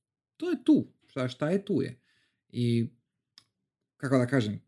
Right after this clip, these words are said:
ta upravo njihova kupovina Blizzard, jel, to, to smo bili pričali i prije, mislim, nije, nije, nije to nužno loše, jer ako Microsoft, m-, e, Microsoft su baš specifično rekli da imaju ono hands-off approach,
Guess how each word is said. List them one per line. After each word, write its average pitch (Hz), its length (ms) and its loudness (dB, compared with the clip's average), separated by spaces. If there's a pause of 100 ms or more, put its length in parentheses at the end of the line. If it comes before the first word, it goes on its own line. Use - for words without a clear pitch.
ta 135 200 4
upravo 127 280 4
njihova 123 260 2
kupovina 123 360 0
Blizzard, 110 340 0
jel, 117 100 -4
to, 143 100 -2
to 143 280 0
smo 123 100 -4
bili 123 160 2
pričali 117 280 0
i 107 40 -2
prije, 139 240 2
mislim, 120 440 0 (840)
nije, 139 360 4
nije, 143 200 2
nije 147 200 2
to 160 80 2
nužno 151 280 4
loše, 156 380 2
jer 117 200 2
ako 117 200 -2
Microsoft, 120 540 0 (560)
m-, 131 240 0
e, 131 280 4
Microsoft 170 580 4
su - 140 -6
baš 135 220 2
specifično 143 460 2
rekli 151 240 0
da 117 80 -2
imaju 139 180 2
ono 139 140 2
hands-off 143 500 4
approach, 139 340 0